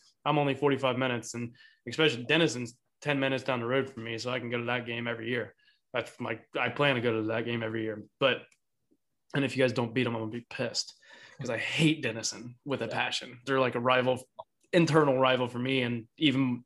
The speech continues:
Speaker 1: a little bit of rival for us.
Speaker 2: Yeah.
Speaker 1: But yeah, like, definitely go get that ring. I, uh, I wanna see y'all get that ring. But so the, another question I wanna ask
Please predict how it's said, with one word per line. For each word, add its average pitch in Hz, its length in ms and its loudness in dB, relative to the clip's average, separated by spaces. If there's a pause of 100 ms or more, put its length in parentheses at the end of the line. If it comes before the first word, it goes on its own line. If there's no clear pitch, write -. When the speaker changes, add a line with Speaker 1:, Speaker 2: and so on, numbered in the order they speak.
Speaker 1:
a 143 100 0
little 135 220 6
bit 131 160 4
of 127 80 4
rival 123 260 4
for 120 200 -4
us. 107 280 -4 (300)
Speaker 2:
Yeah. 120 80 -4
Speaker 1:
But 131 280 6 (260)
yeah, 123 160 6
like, 120 280 0 (880)
definitely 151 380 6
go 135 180 6
get 131 200 4
that 123 120 6
ring. 120 400 2
I, 123 260 4
uh, 117 280 0
I 127 60 0
wanna 131 220 2
see 131 200 -2
y'all 123 140 4
get 117 160 -4
that 110 120 0
ring. 113 300 -6 (380)
But 131 360 6
so 151 160 4
the, 143 120 4
another 170 320 8
question 170 280 6
I 156 80 6
wanna 147 160 6
ask 139 540 2